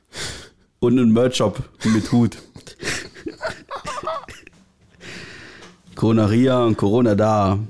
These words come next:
Aber am Podcast-Himmel, da sind wir zwei der Superstar. Könnte man denken, kann man sich auch schenken. Ein Abo bei uns. Geht auch ohne Geld zu versenken. <laughs>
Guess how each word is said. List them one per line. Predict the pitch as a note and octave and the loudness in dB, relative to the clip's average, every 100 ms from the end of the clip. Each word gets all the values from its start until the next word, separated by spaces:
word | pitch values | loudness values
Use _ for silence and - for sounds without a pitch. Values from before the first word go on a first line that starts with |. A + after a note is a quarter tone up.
| - | -6
Aber | - G#2+ | -2 0
am | G2+ | 2
Podcast-Himmel, | G#2+ D3+ - A2+ - B2 A2+ | 0 -2 -2 -2 0 2 2
da | G#2 | 2
sind | G2+ A#2 | 2 2
wir | A#2+ A2+ | 0 -2
zwei | - G#2+ G#2 | 0 0 2
der | G#2 | 2
Superstar. | D3 D3+ B2 - G2 F#2 F#2 A2 - - - - - - - | 0 0 -2 0 0 0 -2 -4 -10 -20 -20 -20 -20 -20 -4
Könnte | A#2 A#2+ | -2 2
man | A#2+ A2 | 2 4
denken, | A2 B2+ B2+ C3+ C3 - - | 4 4 4 4 2 -2 -6
kann | A2+ | 0
man | C3 A#2 | 2 2
sich | A2 | 2
auch | A2 | 2
schenken. | G#2+ B2+ C3+ B2+ C3 C3+ - - - - - | 2 2 4 4 2 0 -4 -18 -20 -10 0
Ein | A#2 A#2 | 2 2
Abo | - C#3 C#3 | 0 0 2
bei | B2 B2 | 2 2
uns. | C3+ D3 G2+ - - - - _ _ _ _ _ _ | 4 2 2 -4 -10 -16 -20 _ _ _ _ _ _
Geht | - A2+ | -2 -2
auch | G#2+ | 0
ohne | C#3+ A#2+ | 2 2
Geld | A#2+ C#3+ C#3 | 2 2 0
zu | |
versenken. | A2+ G2+ G2+ G#2 G2 G2 | 0 0 2 2 2 2
<laughs> | A#2+ | 2